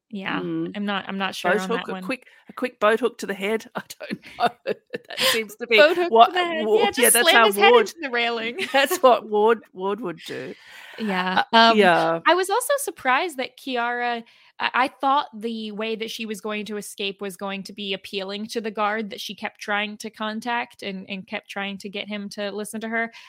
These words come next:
Speaker 1: Um, and then instead they just, they just, uh, attack him and knock him out. <laughs>
Speaker 2: <laughs> That's right.
Speaker 1: Tie him up.
Speaker 2: Yes. So she sends a te-, and I had to, I had to really think about h-,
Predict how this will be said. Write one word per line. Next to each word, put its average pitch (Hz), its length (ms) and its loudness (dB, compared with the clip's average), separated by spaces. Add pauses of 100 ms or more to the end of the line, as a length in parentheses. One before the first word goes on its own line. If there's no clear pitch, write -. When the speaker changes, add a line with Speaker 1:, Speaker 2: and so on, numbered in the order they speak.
(140)
Speaker 1:
Um, 196 420 0 (100)
and 208 140 -6
then 202 100 -4
instead 202 380 -4
they 190 120 -6
just, 196 260 -10 (180)
they 214 140 -4
just, - 280 -10
uh, 190 320 -2
attack 196 380 -2
him 190 160 -8
and 190 60 -10
knock 175 200 -6
him 185 120 -6
out. 170 220 -4
<laughs> - 40 -10
Speaker 2:
<laughs> - 0 -
That's 180 1300 -8
right. 175 120 0
Speaker 1:
Tie 196 220 0
him 202 140 -6
up. 202 160 -6
Speaker 2:
Yes. 165 200 -6 (1040)
So 220 500 4 (440)
she 302 600 -8
sends 165 600 -6
a 156 60 -10
te-, - 160 -12
and 185 100 -8
I 185 120 -8
had 214 220 -8
to, 214 220 -6
I 190 160 -2
had 190 180 -6
to 175 100 -6
really 208 300 -2
think 185 240 -8
about 165 260 -2
h-, 180 60 -14